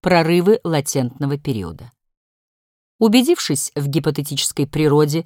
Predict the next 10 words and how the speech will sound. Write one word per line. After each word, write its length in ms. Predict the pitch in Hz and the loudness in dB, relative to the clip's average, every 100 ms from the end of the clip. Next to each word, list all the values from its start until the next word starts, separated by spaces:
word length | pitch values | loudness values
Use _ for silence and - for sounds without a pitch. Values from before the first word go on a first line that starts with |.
| _ _ _ - | _ _ _ 0
и 80 | 233 | 2
неполноте 640 | 233 190 165 131 - 113 | 4 4 2 0 -2 -4
наших 340 | 113 120 147 | -2 -2 -2
знаний 380 | 147 156 175 190 | -2 -2 -2 -2
о 60 | 190 | -2
процессах 500 | 196 196 202 - 196 | -4 -2 -4 -2 -2
детского 500 | 190 185 - 185 180 _ _ - | -2 -4 -4 -4 -6 _ _ -2
латентного 640 | 175 180 180 160 - 165 | 0 2 0 -4 -4 -6
периода, 500 | 156 160 160 151 151 147 _ _ _ - | -2 -2 -2 -2 -4 -8 _ _ _ 0
вернемся 760 | 202 233 294 339 - 285 | 4 6 4 0 -2 -2